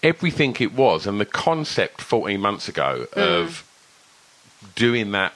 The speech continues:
Speaker 1: over Zoom and trying to forge a kind of connection with someone over a screen just felt so bizarre and alien.
Speaker 2: Yeah.
Speaker 1: And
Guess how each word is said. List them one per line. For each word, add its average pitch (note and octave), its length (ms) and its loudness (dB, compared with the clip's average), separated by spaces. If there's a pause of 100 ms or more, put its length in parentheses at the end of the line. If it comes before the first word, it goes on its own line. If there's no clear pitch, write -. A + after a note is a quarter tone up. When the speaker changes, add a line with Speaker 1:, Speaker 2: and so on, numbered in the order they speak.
(140)
Speaker 1:
over F#2 380 0
Zoom E2+ 640 -4
and D#2+ 160 -10
trying F#2+ 260 -2
to F2+ 60 -6
forge F#2+ 420 -6
a F2+ 60 -10
kind F#2+ 240 -4
of - 80 -12
connection G2+ 460 -6
with E2+ 120 -8
someone D#2+ 480 -4 (540)
over F2+ 340 -4
a D#2 60 -6
screen E2 600 -6
just - 260 -8
felt G#2+ 340 -2 (200)
so - 380 -2
bizarre F#2+ 460 -2
and - 80 -2
alien. G3 160 2
Speaker 2:
Yeah. E3 340 2
Speaker 1:
And E3+ 140 -10